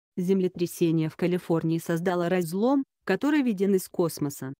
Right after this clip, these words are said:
Вероятность землетрясений в этом районе магнитудой шесть и выше оценивалась до одного процента.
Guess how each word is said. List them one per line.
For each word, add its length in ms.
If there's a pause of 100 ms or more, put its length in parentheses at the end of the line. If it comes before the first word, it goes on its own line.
(600)
Вероятность 720
землетрясений 840
в 80
этом 240
районе 400
магнитудой 680
шесть 440
и 180
выше 380
оценивалась 720
до 140
одного 340
процента. 680